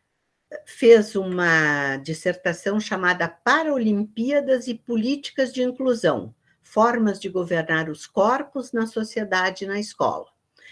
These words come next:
E essa dissertação da Roseli faz uma análise das políticas de inclusão, ah, dos, ah,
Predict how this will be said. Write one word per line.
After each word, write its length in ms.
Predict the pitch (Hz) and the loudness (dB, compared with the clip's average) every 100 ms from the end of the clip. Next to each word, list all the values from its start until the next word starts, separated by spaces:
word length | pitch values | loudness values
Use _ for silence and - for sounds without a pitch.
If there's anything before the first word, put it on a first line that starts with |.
| - - - _ | -20 -20 -20 _
E 260 | 214 226 240 | -2 2 4
essa 320 | 254 - 311 | 4 0 -6
dissertação 760 | 226 226 233 214 196 202 180 175 | -6 -6 -4 0 -2 0 -2 -2
da 80 | |
Roseli 640 | 170 196 202 196 233 262 226 | -2 -2 0 2 2 0 -2
faz 320 | 226 240 240 | -2 -2 -2
uma 200 | 233 233 | 0 0
análise 600 | 220 220 247 269 226 196 | 6 6 6 2 -4 -2
das 220 | 175 165 | -2 -4
políticas 640 | - 175 180 - 160 151 | -6 -4 -6 -4 -4 -4
de 100 | 170 | -4
inclusão, 720 | 160 165 165 151 156 175 339 - _ _ _ _ _ | -6 -4 -4 0 2 2 0 -10 _ _ _ _ _
ah, 840 | 156 151 151 151 147 143 139 135 131 _ _ _ _ _ | 0 2 2 2 0 0 -2 -2 -6 _ _ _ _ _
dos, 520 | 170 165 160 - - - | -2 -2 -2 -8 -12 -6
ah, 380 | 156 143 139 | -4 -2 -4